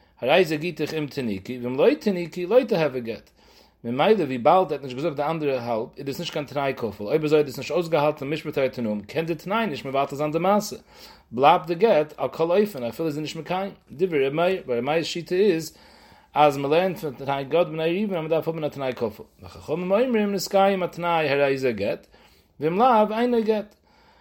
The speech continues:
אז ניין, דער תנאי איז חל, ווייל דער חכמים האלטן, מען דארף נישט, מען קען תנאי כפל. אז ער האט אויסגעשמיסט אויף דער לעצטער בלאט, הגם, ביי תנאי גט, בני עריות, געווען דער תנאי כפל. דארט, און משה רבינו געמוזט מאכן, א תנאי כפל, ווייל ווען נישט,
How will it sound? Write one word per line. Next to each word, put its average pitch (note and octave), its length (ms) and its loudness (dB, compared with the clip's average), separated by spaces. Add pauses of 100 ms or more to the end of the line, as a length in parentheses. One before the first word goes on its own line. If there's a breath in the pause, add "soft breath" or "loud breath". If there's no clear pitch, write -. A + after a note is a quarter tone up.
(200 soft breath)
אז D3 260 2
ניין, A3 320 0
דער D3+ 100 -2
תנאי E3+ 440 0
איז D3 240 0
חל, B2+ 240 4 (180)
ווייל C3 140 0
דער C3 80 -4
חכמים E3+ 240 -4
האלטן, F#3+ 280 2
מען D#3 80 -6
דארף F#3 220 0
נישט, F#3 160 -4
מען G#3 160 2
קען D3+ 140 -6
תנאי D#3+ 280 0
כפל. G#3 280 2 (540 soft breath)
אז B2 120 -4
ער C3+ 60 0
האט C3 80 -4
אויסגעשמיסט E3+ 460 -2
אויף D#3 100 -6
דער D#3+ 80 -4
לעצטער F3 260 0
בלאט, F#3+ 240 2
הגם, D3 420 4 (480 soft breath)
ביי C3 120 0
תנאי C#3 240 -2
גט, D#3+ 180 4
בני D3+ 160 -4
עריות, D#3+ 180 -2
געווען D3 260 -2
דער C#3+ 80 0
תנאי C3 260 -6
כפל. A#2+ 300 -4 (100)
דארט, A3 240 2
און F#3 320 -6 (100)
משה E3 260 -2
רבינו F#3+ 260 2
געמוזט F3 300 -4
מאכן, F3 300 -4
א D#3 40 -2
תנאי D3+ 280 -6
כפל, G3 240 0
ווייל C#3+ 220 2
ווען C#3+ 180 -2
נישט, F#3 460 2